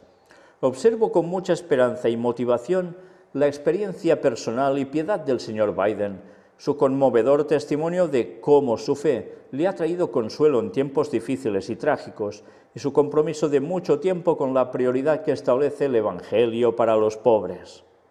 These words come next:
Al mismo tiempo, como pastores, los obispos de la nación tienen el deber de proclamar el Evangelio en toda su verdad y poder,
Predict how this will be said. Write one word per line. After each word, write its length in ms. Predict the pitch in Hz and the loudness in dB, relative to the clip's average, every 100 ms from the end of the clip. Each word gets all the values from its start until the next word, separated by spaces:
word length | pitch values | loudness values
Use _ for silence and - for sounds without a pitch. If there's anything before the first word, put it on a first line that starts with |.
| _ _ _ _ _ _ _ _ _ | _ _ _ _ _ _ _ _ _
Al 140 | 139 160 | -2 -2
mismo 300 | 143 131 117 | -2 0 0
tiempo, 360 | 135 135 156 | 0 0 0
como 280 | 151 110 92 | 2 0 2
pastores, 680 | 90 - 117 104 104 - - - _ - | 0 0 0 0 0 -6 -18 -20 _ -6
los 160 | 135 151 | -4 -2
obispos 460 | 190 - 170 147 | -4 -2 0 2
de 80 | 135 | 4
la 100 | 131 | 2
nación 460 | 139 135 202 190 170 | 2 -2 -2 -4 -2
tienen 320 | 196 202 190 | -4 -4 -4
el 100 | 170 | -2
deber 240 | 180 190 | 0 0
de 100 | 175 | -2
proclamar 480 | 175 156 151 147 160 | 0 0 0 0 2
el 120 | 147 | 2
Evangelio 520 | 131 123 - 180 175 | 2 0 -2 0 2
en 240 | 139 131 135 | 0 -2 -4
toda 280 | 190 160 - | -2 0 0
su 180 | - | 0
verdad 320 | 147 151 226 - | 0 2 0 -2
y 80 | 190 | 0
poder, 640 | 185 147 208 - - - | 2 4 2 0 -8 -20